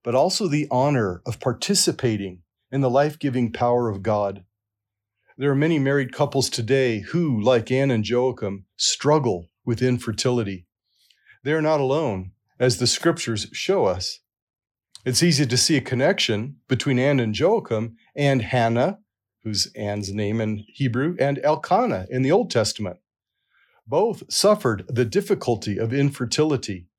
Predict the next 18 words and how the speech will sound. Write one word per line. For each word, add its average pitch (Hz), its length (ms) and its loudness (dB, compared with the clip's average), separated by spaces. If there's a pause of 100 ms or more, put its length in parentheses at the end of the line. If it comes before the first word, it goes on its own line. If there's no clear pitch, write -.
(180)
and 120 200 -2
both 156 340 0
cried 131 260 -2
out 139 220 0
to 123 100 -6
God 110 580 0
for 107 180 -4
help. 135 300 -2 (800)
When 135 160 0
God 139 260 4
heard 143 220 0
and 127 100 4
answered 135 360 0
their 110 140 4
prayer, 117 500 0 (340)
they 120 140 2
each 151 480 -2
consecrated 147 880 -2